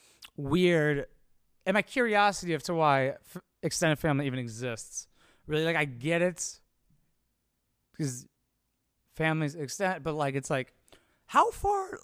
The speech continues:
down the, I mean, I get that there is kind of a line where we draw it eventually, unless they live in another country. I feel like that's when we'll just extend it indefinitely. Be like, "Oh yeah, no, they're, those are our cousins." In Italy, Mom, they, we don't even speak the same Eng-, same language at all. I've, I could never communicate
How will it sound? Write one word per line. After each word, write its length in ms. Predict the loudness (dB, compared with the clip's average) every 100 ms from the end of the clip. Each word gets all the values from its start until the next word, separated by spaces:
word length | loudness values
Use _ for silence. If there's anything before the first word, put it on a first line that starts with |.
| -6
down 220 | 0 2
the, 120 | 2 0
I 120 | 0
mean, 160 | 2
I 80 | 0
get 180 | 0 -2
that 100 | 0
there 120 | 2
is 140 | 2 0
kind 220 | 0 0
of 60 | 0
a 60 |
line 280 | 0 0 0
where 80 | -4
we 100 | -8
draw 400 | 0 6 8 8
it 120 | 4 -4 _ _ -20 -8
eventually, 840 | -2 0 2 0 0 2 0 -2 -8 _ _ _ -20 -10
unless 240 | -2 -2 0
they 120 | -2
live 160 | -2
in 80 | -2
another 240 | 0 2 2
country. 480 | 4 4 4 -2
I 40 | -2
feel 160 | -2
like 160 | -2 0
that's 240 | 0 0
when 80 | -2
we'll 100 | -4
just 180 | -6 -10
extend 400 | -8 -4 -2 -2
it 60 | -4
indefinitely. 680 | -2 2 2 0 -8 -8 -6
Be 120 | -2
like, 140 | 2
"Oh 140 | 6 8
yeah, 240 | 8 6 0 -16 -2
no, 160 | 2 4
they're, 260 | 6 6
those 440 | 4 8 10 10 10
are 80 |
our 100 | 6
cousins." 500 | 4 2 -2 -2 -10 -18 _ -20 -12
In 140 | -8 -4
Italy, 240 | -2 0
Mom, 220 | 2 2
they, 100 | 2
we 160 | 0 -2
don't 80 | -2
even 100 | -2
speak 220 | -4 -6
the 60 |
same 200 | -4 -2
Eng-, 160 | -2 -4 -10 _ _ _
same 220 | 0 2
language 240 | 2 2 6
at 80 |
all. 100 | 8
I've, 300 | 8 6 2
I 100 | -4
could 180 | -4 -2
never 320 | 2 4 2
communicate 640 | -4 -4 -2 -2 -2 -2